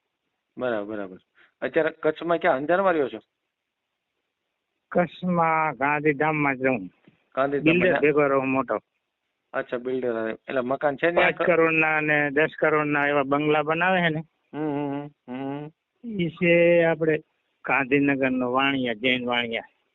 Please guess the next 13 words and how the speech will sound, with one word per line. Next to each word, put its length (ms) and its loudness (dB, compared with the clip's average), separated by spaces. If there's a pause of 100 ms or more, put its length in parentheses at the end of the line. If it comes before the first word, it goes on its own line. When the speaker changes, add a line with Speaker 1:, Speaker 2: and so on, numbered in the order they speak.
Speaker 1:
હમ, 60 -8
હમ, 280 -2
હમ, 260 -2
હમ. 180 -6 (1800)
Speaker 2:
લગભગ 180 -2
Speaker 1:
બરાબર. 200 -2
Speaker 2:
મારે 300 -2
વીસેક 300 -4
વર્ષ 340 0
થઈ 200 -6
ગયા 180 -4
એના 140 -8
ભેગા. 340 -6